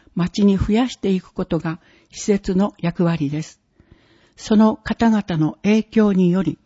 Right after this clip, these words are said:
さらに活動、活躍する人たちが広がることによって、栗山町の次の時代につながる展開を望んでいます。多目的展示ホールの使用は、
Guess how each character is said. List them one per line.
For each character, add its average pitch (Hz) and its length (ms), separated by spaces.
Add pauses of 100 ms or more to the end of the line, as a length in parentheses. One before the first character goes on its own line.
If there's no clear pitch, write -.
(260)
さ - 220
ら 220 140
に 165 320
活 208 340
動、 190 400
活 - 260
躍 233 280
す 208 180
る 208 120
人 - 200
た 180 160
ち 156 140
が 147 160 (240)
広 226 300
が 233 120
る 240 80
こ 240 160
と 226 120
に 180 140
よ 156 100
っ - 20
て、 - 360 (460)
栗 208 200
山 190 240
町 160 340
の 151 200 (720)
次 240 300
の 190 200
時 175 180
代 214 260
に 214 160
つ - 140
な 202 120
が 190 120
る 190 240
展 208 220
開 202 340
を 208 260
望 170 420
ん 156 40
で 185 100
い 185 80
ま 139 140
す。 - 280 (1600)
多 226 120
目 247 260
的 220 480
展 240 320
示 247 140
ホ 226 260
ー - 20
ル 165 140
の 160 120
使 - 220
用 170 220
は、 156 220